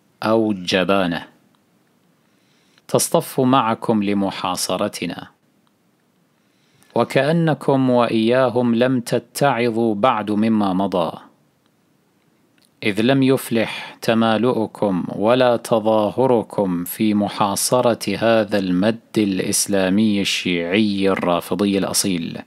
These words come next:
ألا فاعلموا جميعا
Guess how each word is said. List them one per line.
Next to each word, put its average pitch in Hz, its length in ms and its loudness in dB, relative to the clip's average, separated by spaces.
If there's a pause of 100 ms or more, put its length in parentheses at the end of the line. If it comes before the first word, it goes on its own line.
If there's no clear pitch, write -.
(2250)
ألا 110 240 4
فاعلموا 110 640 2
جميعا 101 720 0